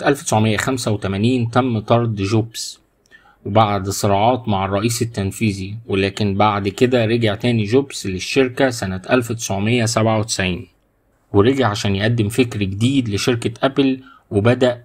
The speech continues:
بتغيير ثقافة وسياسة الشركة ووضع سياسة حماية التكنولوجيا،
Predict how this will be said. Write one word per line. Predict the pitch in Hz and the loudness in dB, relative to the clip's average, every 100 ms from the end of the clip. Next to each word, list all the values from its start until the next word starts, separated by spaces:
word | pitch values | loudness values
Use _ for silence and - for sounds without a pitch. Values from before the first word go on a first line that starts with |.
| - | -6
بتغيير | 95 - 95 95 120 135 | -4 -2 -2 0 0 2
ثقافة | 113 - 92 - 123 113 101 | 0 -4 -2 2 2 2 0
وسياسة | 98 - 123 117 113 | -2 -2 -2 0 -2
الشركة | 107 - 131 127 - 135 - _ _ _ - | -4 0 0 2 2 0 0 _ _ _ 0
ووضع | 98 95 117 131 113 101 | 2 4 4 2 -2 -2
سياسة | - 107 107 123 131 123 127 120 117 - | -4 0 2 2 0 -2 -2 -2 -6 -14
حماية | - - 92 107 123 120 117 | -14 -6 -2 0 2 0 -2
التكنولوجيا، | 101 - 98 98 95 98 95 95 98 | -6 -6 -4 -2 0 0 -2 -6 -8